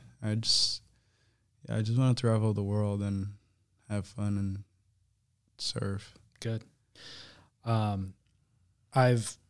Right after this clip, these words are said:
Speaker 2: followed your career since you were young. Like, I remember seeing you show up for the U S Open and stuff.
Speaker 1: No, thank you.
Speaker 2: Um, yeah, so I was aware of you, and I've always watched and admired your surfing back in those days.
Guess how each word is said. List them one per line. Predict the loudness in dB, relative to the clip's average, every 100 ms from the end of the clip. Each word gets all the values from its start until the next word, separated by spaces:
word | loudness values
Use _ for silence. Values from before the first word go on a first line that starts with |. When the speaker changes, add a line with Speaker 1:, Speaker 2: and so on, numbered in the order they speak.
| -20 4
Speaker 2:
followed | 6 8 8
your | 8
career | 6 6 8 8
since | 6 4 4
you | 2
were |
young. | 4 4 6 6 4 -2 _
Like, | 0 2
I |
remember | 4 4 4 4
seeing | 4 4
you | 4
show | 4 2
up | 0
for | 0
the | 0
U | 2
S | 0 0
Open | -2 -2 -4 -2
and | -2
stuff. | -2 -2 -2 -4 -8 -2
Speaker 1:
No, | 0 0 -4
thank | -4 4
you. |
Speaker 2:
Um, | 6 6 -2 -6 -8
yeah, | -2 0 2
so | 2 2 4 2 0 -4 -16 _ -18 0
I | 4
was | 4
aware | 6 6 6 6
of | 6
you, | 6 6 4 -2 -2
and | 2
I've | 4
always | 4 2
watched | 2 0 0 -4 -2
and | 2
admired | 4 4 2 0
your | 0
surfing | 0 0 -2 0 0
back | 0 -2
in | -2
those | -2 -2
days. | -2 -2 -2